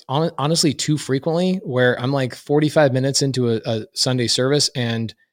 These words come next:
people are still asking me questions that we answered a year ago and six months ago and three months ago and two weeks ago. And literally some of these questions that were answered last week, but new people are tuning in. So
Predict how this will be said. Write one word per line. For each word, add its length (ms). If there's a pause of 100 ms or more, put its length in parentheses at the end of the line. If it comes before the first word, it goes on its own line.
(140)
people 240
are 80
still 300
asking 340
me 80
questions 420
that 60
we 100
answered 280
a 60
year 240
ago 340
and 120
six 280
months 220
ago 320
and 120
three 160
months 260
ago 280
and 160
two 140
weeks 220
ago. 200
And 120
literally 360
some 160
of 60
these 120
questions 360
that 60
were 140
answered 300
last 340
week, 320 (480)
but 180
new 280
people 340
are 80
tuning 320
in. 220
So 360